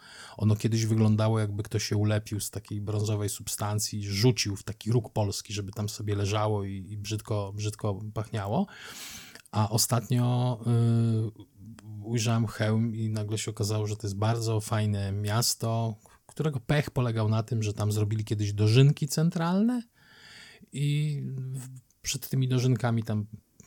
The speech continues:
poleciały pieniądze, a potem o tym mieście wszyscy zapomnieli, bo już jakby nie było potrzebne. Stał się Chełm taką typową wioską potiomkinowską.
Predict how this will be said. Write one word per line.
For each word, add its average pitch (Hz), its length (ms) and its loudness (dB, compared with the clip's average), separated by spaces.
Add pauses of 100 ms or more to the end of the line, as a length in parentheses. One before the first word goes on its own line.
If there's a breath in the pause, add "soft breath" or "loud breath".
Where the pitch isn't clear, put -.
(120)
poleciały 113 400 2
pieniądze, 160 460 4
a 131 60 0
potem 120 280 -2
o 110 60 0
tym 113 180 -2
mieście 110 280 -2
wszyscy - 360 2
zapomnieli, 107 600 -2
bo 101 220 -6
już 110 240 -8
jakby 107 220 -2
nie 110 100 2
było 110 180 4
potrzebne. 90 640 -2 (300)
Stał 107 300 -4
się 117 140 -2
Chełm 113 220 -2
taką 110 300 -4
typową 113 380 0
wioską 135 360 2
potiomkinowską. 107 880 -4